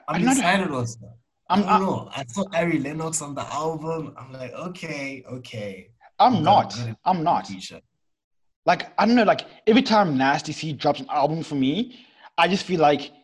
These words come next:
Speaker 2: he can do better than this. Like, whenever I, like
Speaker 1: Also,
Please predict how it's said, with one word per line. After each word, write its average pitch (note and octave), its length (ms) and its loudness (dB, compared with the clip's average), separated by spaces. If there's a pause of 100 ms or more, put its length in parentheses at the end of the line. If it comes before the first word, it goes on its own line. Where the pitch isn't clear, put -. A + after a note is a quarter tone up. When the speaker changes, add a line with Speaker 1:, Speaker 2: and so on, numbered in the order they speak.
(160)
Speaker 2:
he E3+ 200 -4
can D3+ 200 -4
do B2+ 140 -6
better C3+ 200 -6
than A2+ 200 -6
this. - 280 -12 (1200)
Like, D3 180 0
whenever G3+ 220 6
I, G#3 160 6
like F3+ 220 0 (120)
Speaker 1:
Also, D#3+ 260 -4